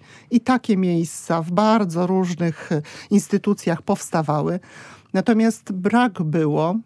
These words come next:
do tej pory takich miejsc, e, które umożliwiałyby czy właśnie zmianę materiałów pomocniczych u osób dorosłych z niepełnosprawnościami, czy starszych dzieci, bo przecież i, i takie osoby z niepełnosprawnościami są.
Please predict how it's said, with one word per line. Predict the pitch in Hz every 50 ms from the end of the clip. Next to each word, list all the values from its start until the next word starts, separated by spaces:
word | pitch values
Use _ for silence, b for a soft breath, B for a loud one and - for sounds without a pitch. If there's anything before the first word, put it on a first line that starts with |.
| _ _ _
do | - - 175 180
tej | 175 - 165 165
pory | - - 175 156 156 156 160 165 202 214 - -
takich | 190 202 - - 233 - -
miejsc, | 214 170 165 165 165 185 202 208 - - - - B B B B B B B B B B B
e, | - 175 180 175 175 170 175
które | - - - 220 214 202
umożliwiałyby | - 208 202 202 202 196 196 196 190 170 190 190 190 190 175 160 165 156 151 147 156 160 170 175 190 196 - - - _ - - - -
czy | - - 185 190 190 185 180 175 -
właśnie | 170 175 165 165 - - 175 160
zmianę | 165 165 165 165 170 165 160 165 160 160 165 160 -
materiałów | - 170 170 170 160 156 151 170 160 156 156 156 151
pomocniczych | - - 160 151 147 147 - - 165 151 147 - - 156 147 - -
u | 160 147 -
osób | 160 156 - - 170 156 151 - 165
dorosłych | 151 156 156 156 151 143 - - - 160 170 -
z | -
niepełnosprawnościami, | - 160 151 - 160 156 160 160 151 - - 160 151 - 160 147 - - - 156 170 160 190
czy | - - 285
starszych | - - 175 156 151 - 214 190
dzieci, | - 349 302 - - - 160
bo | 139 151
przecież | 147 - - 170 156 - 156 - -
i, | - 151 165 - - -
i | 170 147
takie | - 170 165 151 - 160 151 151
osoby | - 151 - 165 151 156
z | 151 -
niepełnosprawnościami | 170 160 151 160 156 151 151 - - - 147 156 151 143 - - 147 147 147 147
są. | - - - 143 147 170